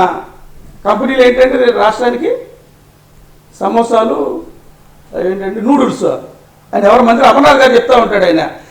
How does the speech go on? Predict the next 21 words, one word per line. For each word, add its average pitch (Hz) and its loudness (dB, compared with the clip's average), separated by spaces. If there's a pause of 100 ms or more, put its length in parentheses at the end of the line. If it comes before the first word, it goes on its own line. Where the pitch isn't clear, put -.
(260)
ఆ, 240 0
ఏదో 233 4
కోడి 247 4 (200)
పొదిగింది, 240 2
గుడ్డు 240 -2
పెట్టింది, 233 2
పొదగాలని. 196 0 (360)
ఎన్నాళ్ళు 254 0
పొదుగుతుందండి? 160 -2 (680)
అంటే 156 -4
కోడి, 175 0 (240)
కోడి 214 0
గుడ్లు 240 -4
పెట్టి 269 0
గుడ్లు 226 -2
దాచుకోండి 269 2
మీరు, 156 -2 (800)
అది 180 -6
పొద-, 202 0
పొదిగించట్లేదు 285 0
మీరు. 143 -2